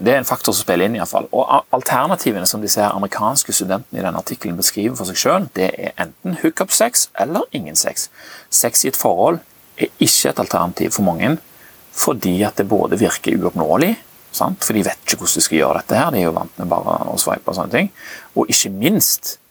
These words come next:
<laughs> en annen ting, uansvarlig. Og professor Solomon, som holder kurset Marriage one oh one på et eller annet universitet i U S A, forteller at mange av hennes studenter prøver så hardt de kan å ikke bli forelsket gjennom studietiden.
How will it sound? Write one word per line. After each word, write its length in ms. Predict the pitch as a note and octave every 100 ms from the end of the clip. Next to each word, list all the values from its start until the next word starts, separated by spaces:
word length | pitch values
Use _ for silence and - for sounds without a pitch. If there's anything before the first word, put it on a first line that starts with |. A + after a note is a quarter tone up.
| -
<laughs> 300 | - - -
en 80 | C3
annen 220 | A#2+ G2
ting, 180 | F#2 F2 _
uansvarlig. 720 | B2 G#2 A2+ E3+ F2+ F#2 F#2 - - - - -
Og 100 | -
professor 340 | B2 B2+ C#3
Solomon, 380 | A#2+ D3+ F3+ B2
som 160 | - A2+
holder 320 | - G2+ A2+ -
kurset 460 | A2+ A2 - G#2+
Marriage 560 | F#2+ F#2+ G#2+ A2+ F#2 -
one 320 | G2 G2+ A#2
oh 180 | - A2
one 380 | G2+ G2 C#3+ A2+
på 80 | G#2
et 140 | G2
eller 160 | G#2 F#2
annet 160 | F#2 G2+
universitet 840 | F#2+ - A#2+ A#2+ - - - -
i 160 | A#2 G2+ G#2+
U 40 |
S 80 | G2+
A, 80 | E3 E3+ - - -
forteller 400 | - - A2+ A2
at 100 | A2+
mange 280 | A#2 F2+ F2
av 100 | G#2 -
hennes 320 | F#2 F2+ -
studenter 480 | F#2 F#2+ - C#3 - - - -
prøver 380 | - G2+ E2 F2+
så 100 | G2
hardt 300 | F2+ F2+ -
de 60 | -
kan 260 | - G#2 A#2+ - - - -
å 140 | A2+ - -
ikke 480 | - - - C3 - -
bli 220 | - F#2 F#2 -
forelsket 540 | - - - - F2+
gjennom 180 | F2+ F2
studietiden. 540 | - G#1 G#1 - B1+